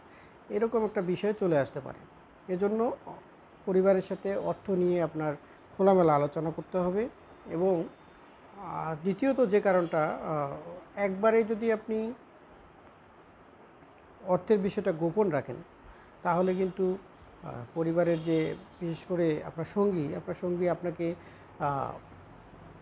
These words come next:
অবিশ্বাস করতে পারে এবং আপনি কিন্তু, আহ, একটা বড় ধরনের পারিবারিক অশান্তিতে পড়ে যেতে পারেন। এজন্য আপনি এটা গোপন না রেখে আপনার ইনকামের যতটুকু অর্থ ইনকাম হয়,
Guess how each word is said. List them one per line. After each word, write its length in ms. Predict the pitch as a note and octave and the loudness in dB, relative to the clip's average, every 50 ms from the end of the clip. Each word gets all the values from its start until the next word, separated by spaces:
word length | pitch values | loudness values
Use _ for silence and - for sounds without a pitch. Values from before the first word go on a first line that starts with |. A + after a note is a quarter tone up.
| - - - - - - - - - - - - - - - - - - - - - G3 | -20 -20 -20 -20 -20 -20 -20 -20 -20 -20 -20 -20 -20 -20 -20 -20 -20 -20 -20 -8 -4 -2
অবিশ্বাস 360 | E3+ F#3 F#3 - - G#3+ G#3 | 0 0 0 0 0 -2 0
করতে 260 | - G3+ F#3+ - G3+ | 0 -2 -2 -2 0
পারে 280 | F#3 F#3+ F#3 F#3 F#3 F#3 | 2 4 4 4 2 2
এবং 420 | F#3 E3+ D#3+ E3 E3+ E3+ D#3+ D#3+ D3+ | 0 0 2 2 2 2 0 -2 -4
আপনি 280 | - - - F3 E3+ | -6 -6 -4 -4 -4
কিন্তু, 360 | D#3+ F3 D#3+ D#3 - G3 C4 - - - - - - - - - - - - - - - - - - - | -2 -4 -4 -4 -4 -6 -6 -6 -10 -16 -20 -20 -20 -20 -20 -20 -20 -20 -20 -20 -20 -20 -20 -20 -16 -12
আহ, 240 | - - C3+ C3+ | -10 -8 -8 -8
একটা 540 | - - D#3 D#3 - E3+ E3 D#3 D3 D#3 E3 - - - - - - F3+ | -8 -8 -10 -6 -2 -2 0 0 0 -2 -6 -10 -16 -20 -20 -12 -4 0
বড় 180 | F3+ F3+ F3+ | 2 2 4
ধরনের 380 | E3+ F3+ F3+ F3 F3 E3+ E3+ D#3+ E3 - - | 6 6 6 6 6 4 2 0 -2 -4 -4
পারিবারিক 440 | - E3 E3 D#3 E3 D#3+ E3 D#3+ E3 | 0 0 2 4 4 2 2 0 -2
অশান্তিতে 480 | D#3 - - F3 E3+ E3 G3 - F#3 D#3+ D#3 | -6 -4 -4 -2 0 2 2 2 0 0 0
পড়ে 160 | D#3 D3+ C3+ | 0 0 -2
যেতে 200 | C#3 B2+ - C3+ | -2 -4 -8 -8
পারেন। 240 | - A#2+ A2 - - - - - - - - - - - - - - - - - - E3+ | -8 -10 -10 -12 -14 -20 -20 -20 -20 -20 -20 -20 -20 -20 -20 -20 -20 -20 -14 -10 -4 0
এজন্য 400 | F3 G#3+ A3+ G#3+ F#3 E3+ G#3 C#4 - - - - - - - - - - - - - - | 2 2 4 4 4 2 0 -2 -8 -16 -20 -20 -20 -20 -20 -20 -20 -20 -20 -18 -10 -8
আপনি 400 | D3 D3+ - E3 E3 E3 D#3+ D#3+ | -6 -4 -2 0 2 2 2 2
এটা 320 | D#3+ D#3+ E3 D#3+ F3 E3+ | 0 -2 -4 -2 -2 -2
গোপন 380 | D3+ D3+ E3+ E3 E3+ - A3+ A#3 | -2 -2 -2 -2 0 2 2 2
না 200 | A3 G3 D#3+ C#3 | 4 2 2 0
রেখে 360 | C3+ C3 - - C#3+ C#3 C#3 | 0 -4 -4 -4 -4 -4 -4
আপনার 220 | C3 - E3 D3+ | -4 -4 -6 -6
ইনকামের 520 | D3+ D3 D3 D3 - D#3+ D3+ D#3 D#3 D#3 D3+ - - - - - - - - - E3 D3 B2+ | -6 -6 -6 -4 -4 -4 -2 -2 -2 -2 -2 -4 -8 -18 -20 -20 -20 -20 -16 -12 -10 -6 -6
যতটুকু 480 | D3 C#3 - E3 - F#3 F3 F#3 F3+ | -6 -6 -6 -6 -4 -4 -2 0 2
অর্থ 300 | E3 D#3 C#3 - - - | 4 4 2 2 0 -2
ইনকাম 400 | F#3 E3+ D#3+ D3+ D3 F3+ F3 F3 | 0 0 0 0 -2 -2 -2 -2
হয়, 200 | D#3 C3 B2 - | -2 -4 -6 -10